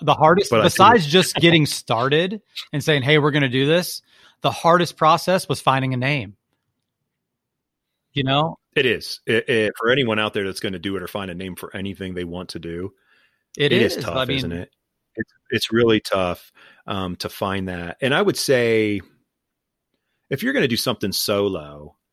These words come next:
Speaker 2: you know, you're gonna come up with a, with a ton of different names. You're gonna pick 'em on yourself. But Chad and I really bounced off each other. We really went back and forth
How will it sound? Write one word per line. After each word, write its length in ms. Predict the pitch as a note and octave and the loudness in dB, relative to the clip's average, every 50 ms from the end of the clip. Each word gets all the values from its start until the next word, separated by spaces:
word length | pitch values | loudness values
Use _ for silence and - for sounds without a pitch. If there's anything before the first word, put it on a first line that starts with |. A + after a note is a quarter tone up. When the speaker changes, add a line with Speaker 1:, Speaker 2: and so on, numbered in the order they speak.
| _ _ _ _ _ _ | _ _ _ _ _ _
Speaker 2:
you 80 | B2 | -4
know, 60 | G#2 G2 | -2 0
you're 140 | G#2 C3 C#3+ | 0 2 2
gonna 140 | C3+ A#2 G2 | 0 0 0
come 220 | - - G#2 G2+ | -2 -4 -4 -4
up 120 | F#2+ F#2 - | -4 -4 -6
with 140 | G2 E2+ F#2+ | -6 -6 -4
a, 100 | F#2 F2+ - - | -6 -6 -8 -6
with 140 | A2+ G2+ F#2+ | -6 -6 -6
a 40 | - | -4
ton 200 | - A#2+ G#2+ G2+ | -4 -4 -2 -2
of 60 | G2 | -2
different 180 | F#2 - G2 | -4 -4 -4
names. 160 | F#2+ F#2+ F#2 F2+ | -4 -4 -4 -2
You're 60 | A#2 | -2
gonna 120 | A2+ F#2 - | -2 -2 -2
pick 140 | - F#2 | -4 -6
'em 80 | - F2+ | -6 -6
on 80 | E2+ D#2+ | -8 -8
yourself. 440 | D2+ - - F2+ D#2+ D2 D2+ - - | -10 -8 -8 -8 -8 -10 -12 -10 -8
But 120 | G#2 - | -8 -4
Chad 240 | - - C3 C3+ C#3 | -2 0 0 0 0
and 60 | C3+ A#2 | 0 -2
I 40 | G2 | -2
really 440 | F2+ F2+ G2 G2+ G2+ G2+ G2 F#2+ F2+ | -2 0 0 2 2 2 2 0 -2
bounced 340 | - F2+ F2 F2 F2 - | -4 -6 -6 -8 -8 -8
off 220 | - E2 E2+ - - | -8 -8 -8 -8 -10
each 180 | F2 - - | -10 -10 -10
other. 180 | F2+ E2 D#2 D#2+ | -10 -10 -10 -12
We 120 | D2+ F#2 F2+ | -10 -10 -10
really 480 | E2+ E2 F2+ F#2 F#2+ F#2+ F#2 F#2 F2+ | -8 -6 -4 -2 -2 -2 -2 -4 -4
went 220 | E2+ F2 F2 E2+ E2+ | -6 -6 -8 -8 -8
back 240 | F2+ F2+ E2+ - - | -8 -6 -6 -8 -8
and 120 | E2+ - | -12 -10
forth 380 | - - F#2+ F2+ E2+ E2+ - | -8 -6 -6 -6 -6 -8 -12